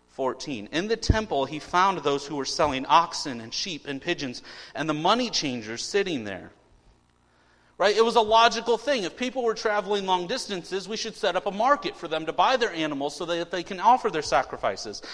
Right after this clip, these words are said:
And not only that, but we're gonna also in this place include money changers, because at this time in the year when the Passover was, that is also when their taxes were due. And they were only allowed to pay their taxes in a certain type of currency. So they might have had a different type from being far away, so they would gather together,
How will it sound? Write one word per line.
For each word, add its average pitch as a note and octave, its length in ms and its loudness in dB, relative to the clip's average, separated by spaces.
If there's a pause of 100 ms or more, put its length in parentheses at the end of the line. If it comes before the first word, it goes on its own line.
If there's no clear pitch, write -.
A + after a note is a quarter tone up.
(200)
And E3+ 80 -12
not F3+ 160 6
only F3 220 -2
that, A#3 280 2
but G#3 140 -4
we're F#3+ 80 0
gonna F3+ 180 0
also A3+ 460 2
in F3 80 -2
this D3+ 140 -6
place D#3 340 -6
include F3+ 320 -4
money B3 320 0
changers, A#2 560 -8 (260)
because F#3 300 2
at E3 140 2
this B3+ 200 2
time G3+ 220 0
in F3 80 -6
the D#3 80 -4
year D#3 160 -4
when D#3+ 140 -2
the D3+ 80 -6
Passover F#3+ 500 0
was, D#3 240 -2
that D#3 140 0
is C#3+ 120 -6
also C#3+ 280 2
when C#3 180 -2
their F3 100 -2
taxes F3 600 -6
were B2 100 -2
due. G2+ 320 -8 (300)
And E3+ 100 0
they E3+ 60 4
were F3 120 6
only A3 300 2
allowed F3 280 6
to F3 60 -6
pay A#3+ 220 -2
their C4 140 2
taxes D#3 440 -4
in E3 120 -4
a D#3 40 -4
certain F#3+ 400 -2
type F3+ 380 -2
of E3 140 -10
currency. C3 680 -4 (240)
So - 180 2
they F3 180 2
might G#3+ 180 4
have F3 100 0
had F3 160 8
a D#3+ 60 -2
different G3+ 360 0
type - 320 2
from D#3 220 -2
being D3+ 240 -4
far C#3+ 280 2
away, A#2 260 0
so - 160 -10
they E3 100 0
would D#3 180 -4
gather F#3+ 360 -2
together, C3+ 420 -2